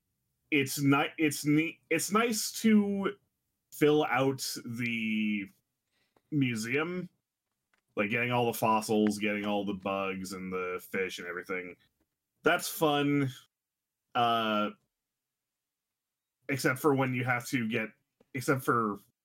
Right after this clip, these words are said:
you know, when you're very limited, like, for example, not being able to play at all during the day because you happen to work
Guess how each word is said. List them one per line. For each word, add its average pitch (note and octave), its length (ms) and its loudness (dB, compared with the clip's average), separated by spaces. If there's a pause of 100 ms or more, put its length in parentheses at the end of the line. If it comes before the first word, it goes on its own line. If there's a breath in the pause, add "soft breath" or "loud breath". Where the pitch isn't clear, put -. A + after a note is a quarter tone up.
(260)
you C3+ 100 4
know, G2+ 240 0 (680 soft breath)
when C3 200 2
you're B2+ 180 2
very A#2+ 300 2
limited, C#3 560 0 (240)
like, G#2+ 340 0
for A#2+ 140 2
example, A2+ 380 0
not A2+ 260 2
being A2+ 220 0
able A2 180 0
to G#2 100 -2
play G#2+ 300 2
at A2 160 0 (180)
all A2 380 2
during B2 400 2
the A2+ 100 0
day G#2 400 -2
because A2 380 -2
you G2+ 80 -2
happen G#2+ 300 -2
to G2 80 -4
work G#2 260 0